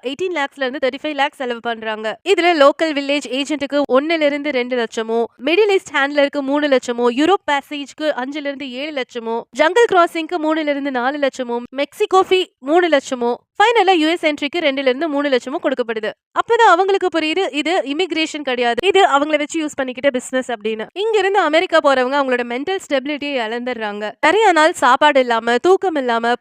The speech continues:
போலீஸ்க்கு பயந்து, மரணத்துக்கு பயந்து, குடும்பத்தை நினைச்சு கவலைப்பட்டு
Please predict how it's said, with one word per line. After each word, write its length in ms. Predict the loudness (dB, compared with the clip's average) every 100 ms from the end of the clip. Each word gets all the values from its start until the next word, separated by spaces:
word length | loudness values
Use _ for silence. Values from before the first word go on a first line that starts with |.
| 4
போலீஸ்க்கு 380 | 4 2 -2 0
பயந்து, 580 | 0 0 -2 -2 -4 -6 _
மரணத்துக்கு 520 | 0 2 2 0 -4 0
பயந்து, 420 | 0 0 0 0
குடும்பத்தை 440 | 0 -4 -4 -2 -2
நினைச்சு 280 | -2 -4 -2
கவலைப்பட்டு 760 | -2 -2 -6 -8 -10 -10 -10